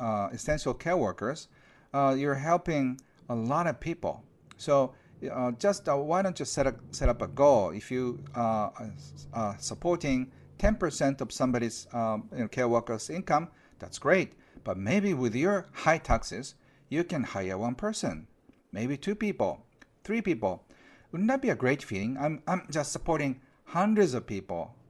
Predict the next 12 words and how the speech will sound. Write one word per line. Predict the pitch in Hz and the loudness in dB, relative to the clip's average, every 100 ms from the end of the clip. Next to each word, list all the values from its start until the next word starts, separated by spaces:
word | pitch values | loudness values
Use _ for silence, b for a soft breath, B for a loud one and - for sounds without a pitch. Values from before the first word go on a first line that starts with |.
| _ - | _ -12
with | 123 110 | -6 -2
my | 117 110 | 0 0
tax | - 196 - | 0 -4 -2
money. | 113 87 78 - _ b b b | -4 -4 -8 -14 _ b b b
So | - 139 | -2 2
I | 120 127 | 4 4
wake | 165 165 | 0 0
up | 160 | 0
every | 151 139 | -2 -2
morning | 143 165 156 127 123 B B B | 0 0 2 2 0 B B B
just | 147 123 - | -8 -6 -6
imagining | 143 160 175 147 127 117 110 | -2 -2 -2 0 0 0 -2